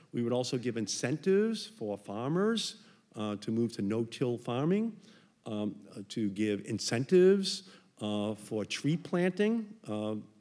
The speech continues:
the estimate was that it would be the largest single planting of trees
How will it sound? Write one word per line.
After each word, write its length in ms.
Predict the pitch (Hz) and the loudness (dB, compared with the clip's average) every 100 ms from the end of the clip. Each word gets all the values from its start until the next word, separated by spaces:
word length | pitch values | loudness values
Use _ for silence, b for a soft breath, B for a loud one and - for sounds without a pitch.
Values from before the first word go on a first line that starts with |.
| _ - | _ -10
the 180 | 113 | -6
estimate 400 | 131 - 139 123 | -4 -2 -2 -2
was 240 | 123 143 143 | -2 -2 0
that 160 | 123 | -2
it 80 | 110 | 0
would 240 | 110 107 98 | -2 -2 -2
be 140 | 120 | -2
the 100 | 107 | -2
largest 480 | 113 120 127 139 - | -2 -4 -4 -6 -2
single 240 | 143 131 | -2 -2
planting 420 | - 135 127 143 | -4 -4 -2 -2
of 120 | 117 - | -4 -6
trees 640 | - 135 151 170 165 | -2 2 2 0 -2